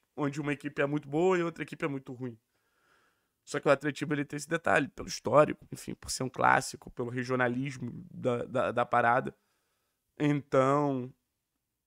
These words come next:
que, que tenha gol do Bigode. Não sei se ele vai jogar, pode ser o Rômulo também, mas tô achando que vai ser o, o William que tenha gol do Bigode.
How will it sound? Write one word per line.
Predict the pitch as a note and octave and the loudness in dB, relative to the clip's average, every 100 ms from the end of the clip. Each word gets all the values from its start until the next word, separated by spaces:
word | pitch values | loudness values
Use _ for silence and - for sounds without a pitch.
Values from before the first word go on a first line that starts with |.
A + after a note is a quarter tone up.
| _ _ _ _ - B2 | _ _ _ _ -20 -2
que, | D3+ D3+ - - | 4 4 2 -4
que | D#3+ C#3+ - _ _ _ _ _ _ _ _ _ | 0 0 -2 _ _ _ _ _ _ _ _ _
tenha | D#3 D3+ D#3 D3 D3 _ - | 4 4 4 0 -6 _ -8
gol | C3 C#3+ | -2 -2
do | C#3 | 0
Bigode. | C#3 C3 C#3+ C#3+ B2+ - - - - - _ _ _ _ _ _ _ _ - | 2 12 12 12 8 -6 -14 -20 -20 -20 _ _ _ _ _ _ _ _ -6
Não | D#3+ | -2
sei | C#3+ C#3+ | 0 0
se | C3+ | 2
ele | C3 | 4
vai | C3 | 6
jogar, | B2+ A2+ C#3 | 4 4 4
pode | - C3+ C3 | 4 0 2
ser | C3+ | 2
o | |
Rômulo | A#2+ - D3 D#3 C3+ | 4 8 8 8 4
também, | B2 B2+ D3+ | 4 4 4
mas | E3 C3+ | 2 0
tô | B2+ | 2
achando | B2 - C3 | 2 2 0
que | A#2 | 2
vai | B2 A#2+ | 4 4
ser | - C3+ | 4 4
o, | B2+ B2 B2+ B2 | 4 2 0 -2
o | - C3+ | 0 2
William | B2+ C3+ C#3+ D3+ - _ _ _ _ _ | 6 8 6 4 -2 _ _ _ _ _
que | - | -20
tenha | - C#3+ C#3 | 2 6 6
gol | C3 C#3 | 4 0
do | B2 | 0
Bigode. | B2+ B2+ A#2 - - | -2 0 0 -2 -14